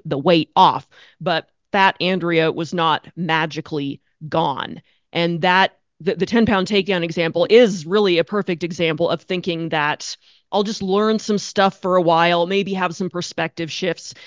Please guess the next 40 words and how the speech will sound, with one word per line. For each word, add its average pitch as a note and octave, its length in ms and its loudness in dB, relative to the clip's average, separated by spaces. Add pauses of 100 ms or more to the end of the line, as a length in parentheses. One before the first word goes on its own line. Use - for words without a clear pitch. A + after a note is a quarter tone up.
(140)
and F#3+ 100 -4
then F#3 120 0
all F#3+ 180 2
my F#3 140 2
problems E3 480 -4
will D#3 140 -2
be C#3+ 120 -2
solved. - 600 -6 (180)
For G3+ 220 0
a E3 80 0
few A#3+ 420 4
outliers, G3 960 2
a - 40 -6
situation F3+ 640 -2
like D#3+ 260 -2
that D#3 280 0
can F3 360 -4
be E3+ 160 -2
enough E3 300 -2
to E3 80 -12
do D#3+ 220 0
it. E3 220 4 (320)
For F#3+ 120 0
the F3+ 120 -2
majority G3+ 880 4
of F3 180 -4
people, C4 560 4 (960)
it's - 220 -6
just - 240 -10
the D#3+ 60 -12
first E3 260 -8
step. - 240 -6 (480)
And D3 120 -6
if D3+ 120 -10
you D3 80 -8
don't D#3 340 -4
keep - 300 -8
walking E3 320 0
that D#3 220 -6
path, G3 460 -2